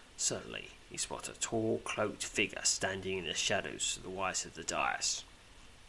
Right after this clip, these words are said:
Long skeletal arms extend from the sleeves of the cloak as the figure motions with its skeletal hands in the direction of the chest. Whatever this undead menace is, its presence,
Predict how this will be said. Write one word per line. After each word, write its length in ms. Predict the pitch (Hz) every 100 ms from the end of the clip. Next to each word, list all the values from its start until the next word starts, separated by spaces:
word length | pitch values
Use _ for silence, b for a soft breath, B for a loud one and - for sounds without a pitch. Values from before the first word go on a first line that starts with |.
| - - - B B B B -
Long 500 | 139 123 113 98 82 85
skeletal 640 | - - 98 92 - 73
arms 480 | 78 76 69 62 -
extend 540 | - - 104 90 90
from 140 | 90 80
the 100 | -
sleeves 420 | - - 98 95
of 140 | 90
the 80 | -
cloak 500 | - - - - - b b b b b
as 80 | -
the 120 | -
figure 340 | - 139 131
motions 640 | 123 127 135 127 - 104 -
with 140 | -
its 120 | -
skeletal 520 | - - 117 120 127 117
hands 500 | 110 98 67 - -
in 80 | 73
the 80 |
direction 600 | 69 82 82 90 - 104
of 100 | 80 -
the 80 |
chest. 640 | - - - - - - - - - - - - - - - - - - - -
Whatever 420 | - 101 127 127 127
this 200 | 120 120
undead 480 | 113 101 110 104
menace 460 | 95 101 98 90 -
is, 300 | 87 55 -
its 140 | -
presence, 540 | - - 127 - 90